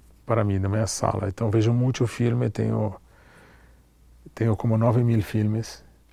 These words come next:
então, e sou um colecionador de filmes. Então tenho filmes de forma digital, pagos, nada comprados,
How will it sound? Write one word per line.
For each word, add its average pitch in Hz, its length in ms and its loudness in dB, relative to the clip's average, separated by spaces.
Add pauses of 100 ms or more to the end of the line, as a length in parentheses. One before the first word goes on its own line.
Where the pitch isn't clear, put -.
então, 110 240 -2
e - 1500 -6
sou - 180 -2
um 113 60 2
colecionador 107 640 0
de 98 140 -2
filmes. 95 580 -10
Então 104 220 -6 (200)
tenho 104 200 -4
filmes 104 560 -4
de 104 260 -6
forma 107 260 -2
digital, 107 600 -2 (840)
pagos, 110 640 6
nada 95 840 0 (640)
comprados, 107 880 2